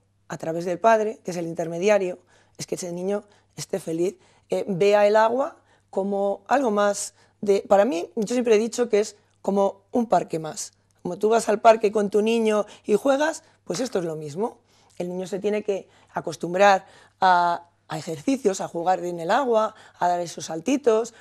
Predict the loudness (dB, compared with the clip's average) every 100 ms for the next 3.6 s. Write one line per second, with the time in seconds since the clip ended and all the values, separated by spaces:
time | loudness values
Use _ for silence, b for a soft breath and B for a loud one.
0 | b -8 -6 0 0 2 0 0 0 0
1 | 0 2 4 4 4 2 0 -2 b b
2 | _ -4 -2 -4 -10 _ _ _ -6 -2
3 | 2 2 4 6 4 2